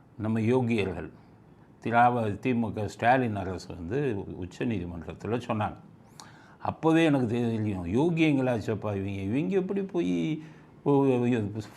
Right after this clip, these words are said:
சஸ்பெண்ட்லாம் பண்றாங்க?" அப்படின்னு ஒரு சந்தேகம் வந்தது. இப்ப அதுக்கு முன்னாடி என்னன்னா, இங்க உயர் நீதிமன்றம், ஆம், தீர்ப்பு முதல்ல கொடுத்தாங்கல்ல, அந்த தீர்ப்பு காப்பி வந்தது.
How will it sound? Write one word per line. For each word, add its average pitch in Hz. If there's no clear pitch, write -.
சஸ்பெண்ட்லாம் 147
பண்றாங்க?" 98
அப்படின்னு 95
ஒரு 107
சந்தேகம் 101
வந்தது. 69
இப்ப 135
அதுக்கு 127
முன்னாடி 139
என்னன்னா, 110
இங்க 165
உயர் 156
நீதிமன்றம், 104
ஆம், 110
தீர்ப்பு 160
முதல்ல 120
கொடுத்தாங்கல்ல, 92
அந்த 131
தீர்ப்பு 147
காப்பி 110
வந்தது. 82